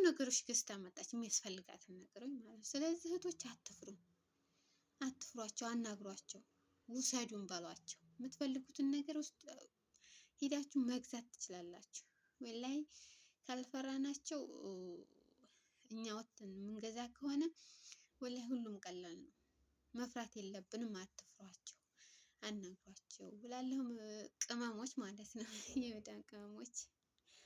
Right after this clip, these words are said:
እና እንደዛ ነው ውዶቼ። አ፣ በጣም አመሰግናለሁኝ፣ እ፣ ለቆይታችን። ይሄን ይመስላል ውዶቼ። ሰብስክራይብ አድርጉ፣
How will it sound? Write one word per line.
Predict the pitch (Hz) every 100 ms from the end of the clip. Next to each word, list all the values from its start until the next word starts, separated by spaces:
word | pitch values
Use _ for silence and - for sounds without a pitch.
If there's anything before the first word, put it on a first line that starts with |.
| - _ _
እና | 277 247
እንደዛ | 247 233 220 214
ነው | 208 220
ውዶቼ። | 214 208 226 233 - 285 349 _ _ _ _ _ _ - - - _ _ _ - - - - - _ _ 269
አ፣ | 240 220
በጣም | 220 196
አመሰግናለሁኝ፣ | 214 208 208 214 - 233 226 202 196 190 196 214 285 - _ _ _ _ _ _
እ፣ | 269 208 202 196 196
ለቆይታችን። | 202 202 - 196 196 208 214 - - 226 277 - _ _ _ - _ _ _ _ _ _ -
ይሄን | 220 226 226 226 220
ይመስላል | 214 202 208 - 208 202
ውዶቼ። | 208 208 214 - -
ሰብስክራይብ | 262 196 - - - 190 196
አድርጉ፣ | 185 - -